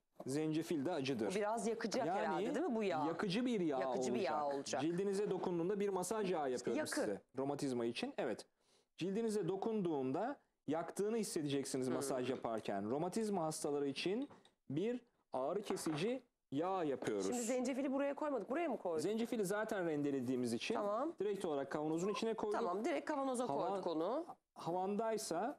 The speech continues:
Speaker 1: acı biber ve hardal tohumu var. Şu anda o kadar acı
Speaker 2: Onu
Speaker 1: ki
Speaker 2: dövüyoruz.
Speaker 1: benim de
Speaker 2: Hı.
Speaker 1: genzim yanmaya başladı.
Speaker 2: Evet.
Speaker 1: Evet.
Speaker 2: Evet.
Speaker 1: Yani genziniz yanıyorsa doğru demektir. Acı. Güzel. Şimdi bunu koyuyorum. Daha fazla genzim yanmasın. Size anlatmak istediğim başka şeyler de var. Genzim çok yanarsa sonra size anlatamam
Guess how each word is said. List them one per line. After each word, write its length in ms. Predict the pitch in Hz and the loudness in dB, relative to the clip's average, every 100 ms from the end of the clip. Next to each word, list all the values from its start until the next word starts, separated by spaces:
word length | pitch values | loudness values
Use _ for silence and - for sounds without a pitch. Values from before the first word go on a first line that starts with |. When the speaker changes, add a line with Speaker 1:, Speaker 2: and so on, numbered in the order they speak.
| - | -4
Speaker 1:
acı 240 | 143 185 220 | -2 0 2
biber 400 | 160 185 277 262 | 2 0 -2 -2
ve 100 | 190 | -2
hardal 460 | 180 165 156 185 220 | 0 0 0 0 0
tohumu 360 | 226 214 214 | 0 0 0
var. 120 | 220 220 | 0 -2
Şu 160 | 196 | 0
anda 200 | 175 160 | 0 0
o 40 | 143 | 0
kadar 200 | 185 196 | 0 0
acı 180 | 196 | 0
Speaker 2:
Onu 120 | 262 285 | 0 0
Speaker 1:
ki 80 | |
Speaker 2:
dövüyoruz. 680 | 269 247 214 156 123 - - | 0 2 0 0 -2 -8 -8
Speaker 1:
benim 320 | 123 160 196 170 | -2 2 2 2
de 60 | |
Speaker 2:
Hı. 100 | 139 | 2
Speaker 1:
genzim 260 | 127 127 123 | 0 0 0
yanmaya 340 | 107 104 107 | 0 0 0
başladı. 400 | 101 - - 82 - | 0 -2 -6 -4 -2
Speaker 2:
Evet. 560 | 180 160 - - - - - - - - 135 | 0 -2 -4 -6 -4 -6 -6 -6 -8 -6 -2
Speaker 1:
Evet. 340 | 123 87 - - - - | -2 -2 -8 -14 -10 -6
Speaker 2:
Evet. 200 | 143 147 | -2 0
Speaker 1:
Yani 360 | 175 202 165 | 0 0 0
genziniz 500 | 156 180 190 247 240 196 | 0 0 0 0 0 0
yanıyorsa 440 | 240 254 285 262 | 2 0 0 0
doğru 320 | 196 196 202 | 0 0 0
demektir. 540 | 175 147 - 123 123 151 | 0 0 0 -2 0 0
Acı. 340 | 151 170 - - | 0 0 -2 -6
Güzel. 340 | 143 147 156 101 - _ _ _ _ _ | -4 0 0 -2 -6 _ _ _ _ _
Şimdi 360 | - 277 247 160 | -6 -2 0 2
bunu 200 | 214 262 | 0 0
koyuyorum. 480 | 226 220 190 214 190 | 0 0 0 0 0
Daha 180 | 175 | 0
fazla 300 | 190 170 165 | 0 -2 0
genzim 380 | 151 156 156 165 | 0 0 0 2
yanmasın. 460 | 165 202 196 208 226 | 2 0 0 -2 -2
Size 240 | - 175 | -2 -2
anlatmak 400 | 160 151 151 170 | 0 0 -2 -4
istediğim 340 | - 156 151 147 | -2 -2 0 -2
başka 240 | 147 175 | -2 -2
şeyler 380 | - 156 196 208 | 0 0 0 0
de 60 | |
var. 120 | 196 202 | 0 0
Genzim 340 | 151 151 143 | 0 0 0
çok 240 | 165 185 | -2 -2
yanarsa 300 | - 120 120 | 0 0 -2
sonra 220 | 127 147 139 | -2 -2 -2
size 200 | 143 175 | -2 0
anlatamam 400 | 123 - 90 | 0 -2 -2